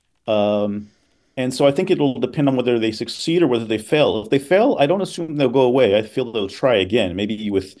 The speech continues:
less cursing and death threats on Twitter. Um, because there's a, you know, rich people have wielded power for a long time in our politics, but you generally don't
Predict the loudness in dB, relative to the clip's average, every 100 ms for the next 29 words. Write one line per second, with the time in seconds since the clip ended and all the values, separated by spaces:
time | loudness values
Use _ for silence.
0 | -20 _ 0 0 0 -2 -2 -2 -2 -4
1 | 0 0 0 -2 -4 -4 -6 -8 -4 -2
2 | -2 -4 -12 _ _ _ _ 2 4 6
3 | 6 4 2 -2 -4 -4 -2 -2 0 -2
4 | 0 0 2 2 2 -2 2 0 2 0
5 | -2 -4 2 4 4 2 -2 2 2 2
6 | 0 -2 -2 -4 -6 -6 -6 -6 -12 -8
7 | -4 0 2 4 2 0 0 -4